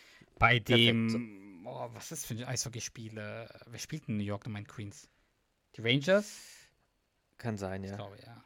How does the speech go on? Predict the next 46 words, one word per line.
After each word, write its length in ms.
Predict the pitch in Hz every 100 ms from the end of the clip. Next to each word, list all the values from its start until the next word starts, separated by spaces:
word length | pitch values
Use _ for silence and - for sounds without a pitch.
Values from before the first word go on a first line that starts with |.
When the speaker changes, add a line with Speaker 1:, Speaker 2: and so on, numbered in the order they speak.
| _
Speaker 1:
Also, 200 | - 113 113
ich 140 | -
weiß 120 | 104
Speaker 2:
So. 80 | 98
Speaker 1:
grad 140 | 107 -
nicht. 200 | - - - - _ _ -
Reicht 200 | 131 139
dir 80 | 190
das, 220 | 202 170
oder 60 | 131
Speaker 2:
Staffel? 140 | 127
Speaker 1:
willst 120 | 196
du 40 | 120
mehr 160 | 110
wissen? 240 | 107 - 101
Speaker 2:
Ja, 80 | 110
ja, 160 | 143
das 180 | 165 -
reicht, 260 | 95 104 -
absolut. 360 | - - 107 _ _ _ _ _ _ _ - -
Staffel. 440 | - 104 - 98 - _ - -
Speaker 1:
Acht. 500 | 127 123 - - - _ _ _ _ _ _ _ _ _ _ _ _ _ - _ - -
Jetzt 140 | 117
sag 180 | - 151
nicht 140 | 165 156
wieder 160 | 156
sieben. 240 | 131 131 123
Speaker 2:
Sieben. 100 | 120
Speaker 1:
Alter, 360 | 151 160 170
willst 160 | 156 180
du 60 | 254
mich 80 |
verarschen? 460 | 233 202 254 277 240
Nimmst 200 | 208 196
du 40 | 240
nur 120 | 294
Staffel, 340 | 294 269 269 - -
hast 160 | - 208
die 60 | 220
ganze 240 | 262 262
Staffel 300 | - 247 240
sieben 320 | 214 381 370
hier 160 | 240 165
ausgesucht, 520 | 165 - 147 147 139
oder 220 | 143 127
was? 380 | 123 120 123 -